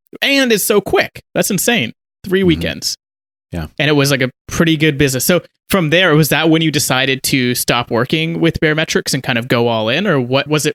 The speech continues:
Speaker 1: until you started Swipe Files?
Speaker 2: Yeah, it was until I started Swipe Files. So after Hey Marketers, I, I then created a course, Mental Models for Marketing, and that went really, really well.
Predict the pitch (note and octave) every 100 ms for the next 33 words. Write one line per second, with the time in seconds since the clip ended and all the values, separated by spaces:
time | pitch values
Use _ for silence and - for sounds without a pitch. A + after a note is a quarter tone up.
0 | - C3+ - D#3+ C#3 B2+ - B2+ G#2+ -
1 | B2+ - - C#2+ - - - - _ _
2 | - A#2 A#2+ A#2 D3 D#3+ C3+ - - A#2+
3 | A#2 G2+ G2 - G2+ G2+ - - - A2+
4 | A#2 D3+ C3+ B2+ B2+ C3+ C3 B2+ - -
5 | G2 F#2+ F#2+ F#2+ - A2 A2+ - - A2+
6 | G#2 F#2 - G#2 G#2 - - - - G2+
7 | G#2+ G2 - G#2 F2 - F#2 A2 B2 G#2
8 | G2+ G#2 - G2 G2 F#2+ G2 F2 E2+ A2+